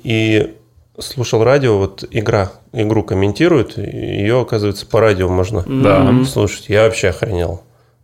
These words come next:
Speaker 1: Ну, это так, блин... Ну.
Speaker 2: Охренел от чего? От того, что там говорят?
Speaker 1: Нет, ну вот,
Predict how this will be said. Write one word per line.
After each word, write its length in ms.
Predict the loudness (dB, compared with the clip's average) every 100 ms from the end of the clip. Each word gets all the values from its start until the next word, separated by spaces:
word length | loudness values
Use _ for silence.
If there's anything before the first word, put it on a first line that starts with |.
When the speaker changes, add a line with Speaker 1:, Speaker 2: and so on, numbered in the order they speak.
| -8
Speaker 1:
Ну, 60 |
это 140 | -4 0
так, 360 | 0 -2 -8 -20 _ -20 -20 _ _ _ _
блин... 540 | -8 -2 -2 -2 -2
Ну. 160 | -4 -6
Speaker 2:
Охренел 360 | -4 0 2 2
от 80 |
чего? 200 | 2 2
От 100 | 4
того, 200 | 4 2
что 240 | 2 0 0
там 180 | 0 2
говорят? 380 | 2 2 0 -4 -14
Speaker 1:
Нет, 420 | 0 4 4 4
ну 140 | 4 4
вот, 200 | 2